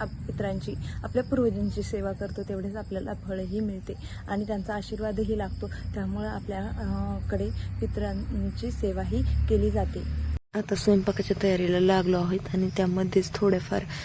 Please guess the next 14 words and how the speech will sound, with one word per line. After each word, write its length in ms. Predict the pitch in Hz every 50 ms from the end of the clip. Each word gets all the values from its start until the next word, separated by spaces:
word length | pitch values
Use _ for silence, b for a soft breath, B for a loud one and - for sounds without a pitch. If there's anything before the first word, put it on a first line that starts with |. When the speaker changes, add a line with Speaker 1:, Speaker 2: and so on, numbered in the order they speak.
| B B B B
Speaker 2:
पदार्थ 380 | - 208 175 185 180 - - -
बनवून 460 | 180 196 190 185 185 185 185 185 190
झालेले 420 | 185 196 196 190 196 190 185 180 180
आहेत 380 | 180 180 175 180 180 185 -
आणि 260 | 185 175 175 180 180 180
जे 140 | - 185
बाकीचे 480 | 185 180 180 175 165 - 196 - - 185
राहिले 340 | 180 180 180 175 175 175 175 170 - -
ते 60 | 190
बनवणं 400 | 180 185 180 175 185 185 180 175
चालू 340 | 175 - 202 175 175 175 175
होतं. 220 | - - 170 - 180 - B B B B B -
त्यामध्ये 380 | 196 180 180 180 180 180 185 185
मग 160 | 180 180